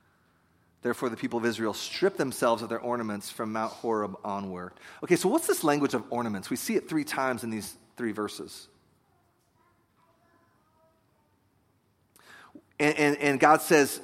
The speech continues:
"Take off your ornaments." See that in verse five? And they, we read that they stripped themselves of their ornaments. No one put on their ornaments. What does that mean? This is just God calling them to repentance and them enacting a symbol of repentance.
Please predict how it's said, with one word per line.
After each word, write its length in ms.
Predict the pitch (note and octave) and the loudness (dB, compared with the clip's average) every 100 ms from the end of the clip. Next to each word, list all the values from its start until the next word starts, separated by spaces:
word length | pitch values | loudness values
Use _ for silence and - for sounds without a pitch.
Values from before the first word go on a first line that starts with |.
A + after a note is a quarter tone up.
| - | -10
"Take 340 | - - G#3+ A#3 | -2 4 6 8
off 240 | A3 - | 6 6
your 100 | G3+ | 4
ornaments." 420 | F#3 E3 C3+ A2 | 6 6 4 0
See 120 | - D3 | 2 4
that 120 | D3+ | 4
in 80 | D3 | 2
verse 160 | D3 | 0
five? 320 | - C#3 D3+ - - - _ _ _ _ _ _ _ _ | 2 2 2 -2 -16 -20 _ _ _ _ _ _ _ _
And 240 | C#3 C#3 C#3+ | 0 2 4
they, 140 | C#3+ | 2
we 160 | D3 C#3+ | 4 4
read 220 | D#3 D#3 | 6 4
that 100 | C#3 | 6
they 100 | C3 | 4
stripped 420 | - - F3+ F#3+ | 4 2 4 4
themselves 380 | G3 F#3 F3+ E3 | 2 4 4 4
of 80 | D#3 | 4
their 120 | D3+ | 4
ornaments. 520 | C#3+ C3+ A#2 G2 - - | 4 0 0 -6 -10 -4
No 100 | C#3 | 0
one 100 | D#3+ | 0
put 140 | E3 | 2
on 80 | D#3 | 2
their 80 | C#3+ | 2
ornaments. 320 | C3+ A#2 G#2+ | 0 -2 0
What 60 | D#3+ | 0
does 80 | |
that 160 | D3+ B2+ | 2 0
mean? 300 | B2+ A2+ G2 - - - - _ | -2 -2 -4 -10 -20 -20 -20 _
This 160 | E3 A#3+ | 0 0
is 60 | |
just 240 | G#3 F#3+ C3+ | 0 -2 4
God 320 | E3 E3+ D#3+ | 8 8 4
calling 440 | - D#3+ E3+ F#3 | 0 2 4 4
them 160 | F3 E3+ | 4 2
to 120 | E3+ | 0
repentance 640 | E3 - C3 B2+ A#2 A2 - | -2 0 -4 -2 -6 -6 -8
and 200 | C3+ C3 | -4 0
them 200 | C#3 C#3 | 2 0
enacting 800 | D3 C3+ - B2 C3 - C3 B2 | -4 -6 -4 -2 -2 -2 -4 -4
a 80 | B2 | -6
symbol 540 | - C3+ C3 B2 B2 | -6 -4 -2 0 0
of 160 | A#2 A2+ | 0 -2
repentance. 560 | - A#2 G#2 F#2+ - | -4 -8 -8 -10 -12